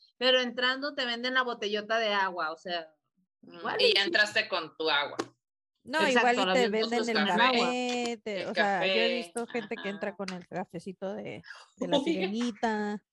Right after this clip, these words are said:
Speaker 2: no nos vayamos tan lejos, ¿eh? <laughs> Te digo algo respecto a las vacaciones. Una vez fuimos a Guadalajara. <laughs>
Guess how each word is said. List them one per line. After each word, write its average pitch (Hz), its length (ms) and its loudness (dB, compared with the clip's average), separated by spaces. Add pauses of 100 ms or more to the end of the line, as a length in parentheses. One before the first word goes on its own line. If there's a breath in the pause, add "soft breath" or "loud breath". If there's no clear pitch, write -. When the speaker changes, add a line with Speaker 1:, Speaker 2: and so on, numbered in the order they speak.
Speaker 2:
no 262 200 4
nos 269 220 2
vayamos 240 540 0
tan 277 240 -4
lejos, 170 440 -4
¿eh? 262 120 -4 (960 loud breath)
<laughs> 285 420 0
Te 220 100 4
digo 185 260 4
algo 180 220 0
respecto 190 500 -2
a 180 40 4
las 156 140 -2
vacaciones. 147 480 -8 (580 loud breath)
Una 285 200 2
vez 339 180 2
fuimos 294 340 -2
a 302 120 2
Guadalajara. 214 680 0 (240)
<laughs> - 680 -4